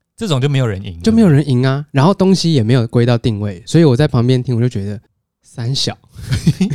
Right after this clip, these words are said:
Speaker 1: 可是我刚刚听到这个句型里面有一个很危险的地方，
Speaker 2: 嘿。
Speaker 1: 就是频率副词，这个要，这个可以跟大家分享一下。
Speaker 2: 嗯。
Speaker 1: 频率副词嘛，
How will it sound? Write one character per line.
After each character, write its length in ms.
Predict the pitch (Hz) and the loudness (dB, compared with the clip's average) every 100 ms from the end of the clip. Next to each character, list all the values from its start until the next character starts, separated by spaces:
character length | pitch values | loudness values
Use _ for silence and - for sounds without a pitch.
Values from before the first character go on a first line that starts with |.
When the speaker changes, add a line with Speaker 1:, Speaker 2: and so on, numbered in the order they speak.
| - - _ _ _ _ _ 349 240 240 415 - - - _ _ - - _ _ _ - 151 131 | -6 -14 _ _ _ _ _ -2 -2 -4 -4 -6 -12 -18 _ _ -20 -20 _ _ _ -6 -4 -2
Speaker 1:
可 80 | 151 | -4
是 120 | 151 | -2
我 80 | 151 | 0
刚 100 | 147 | 0
刚 80 | 151 | -2
听 140 | 156 | -2
到 100 | 151 | -2
这 100 | 139 | -2
个 60 | 131 | -4
句 160 | - | -4
型 220 | 139 113 98 | -4 -4 -6
里 40 | |
面 120 | 104 | -6
有 40 | 101 | -6
一 40 | |
个 60 | 98 | -6
很 140 | 95 | -10
危 140 | 90 98 | -8 -8
险 140 | - | -8
的 100 | 87 | -10
地 140 | 87 92 | -12 -14
方， 160 | 87 | -10
Speaker 2:
嘿。 240 | 87 98 82 _ _ _ | -6 -4 -6 _ _ _
Speaker 1:
就 80 | 156 | -2
是 60 | |
频 240 | 156 127 131 | -2 0 0
率 100 | 135 | 0
副 220 | 127 110 | -2 -8
词， 180 | - 139 131 - - - _ | -10 -16 -18 -18 -18 -20 _
这 100 | 247 | -4
个 100 | 170 | 0
要， 140 | 170 | 2
这 220 | 151 - | 0 0
个 60 | 196 | -2
可 100 | 156 | 0
以 40 | |
跟 120 | 127 120 | -2 -2
大 100 | 120 | -2
家 80 | |
分 160 | 113 113 | -2 -2
享 160 | 107 - | -4 -8
一 40 | |
下。 200 | 104 95 101 | -12 -14 -14
Speaker 2:
嗯。 200 | 110 90 95 _ _ _ _ _ _ - | -12 -10 -12 _ _ _ _ _ _ -6
Speaker 1:
频 120 | 131 | -2
率 120 | 147 | 0
副 160 | 147 156 | 0 -2
词 160 | 120 95 | -6 -12
嘛， 180 | 87 | -14